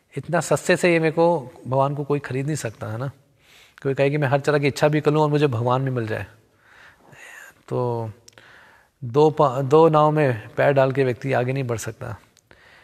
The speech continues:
So, God realization and sense gratification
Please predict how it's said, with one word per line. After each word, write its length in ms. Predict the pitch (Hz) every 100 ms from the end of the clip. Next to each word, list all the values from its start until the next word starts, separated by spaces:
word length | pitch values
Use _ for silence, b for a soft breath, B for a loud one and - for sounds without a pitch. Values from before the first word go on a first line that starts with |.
| b b -
So, 160 | 156
God 260 | 120 151 180
realization 720 | 180 175 165 165 - 175 175 B B B B _ _ _ -
and 180 | 135 143
sense 280 | - 151 135
gratification 600 | 127 127 120 117 110